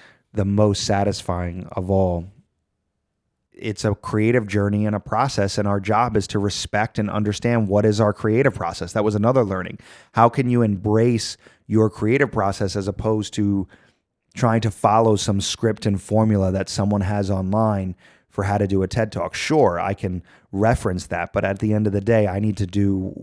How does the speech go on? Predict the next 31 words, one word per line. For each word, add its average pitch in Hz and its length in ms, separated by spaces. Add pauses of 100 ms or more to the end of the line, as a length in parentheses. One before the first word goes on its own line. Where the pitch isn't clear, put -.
what's 95 380
mine. 98 420
I 95 120
can't 104 340 (340)
allow 101 260
someone 101 340
to 92 60
come 101 260
in 104 160
here 95 280
and 92 340
write 101 240
it 95 100
for 131 300
me. 92 300 (400)
I 107 120
need 113 180
to 110 80
be 101 140
thinking 98 360
about 95 400 (520)
taking 120 380
advice 110 680
where 107 420
appropriate 101 840
and 101 180
rehearsing 104 640
and 101 140
getting 107 280
feedback 113 500
from 101 260